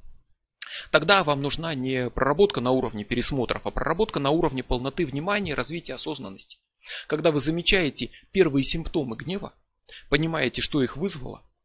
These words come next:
и решаете здесь и сейчас поддаваться гневу или нет.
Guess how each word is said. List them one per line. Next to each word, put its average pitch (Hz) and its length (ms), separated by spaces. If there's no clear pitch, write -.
и 151 120
решаете 165 500
здесь 147 320
и 147 40
сейчас - 400
поддаваться 135 540
гневу 120 300
или - 240
нет. 117 200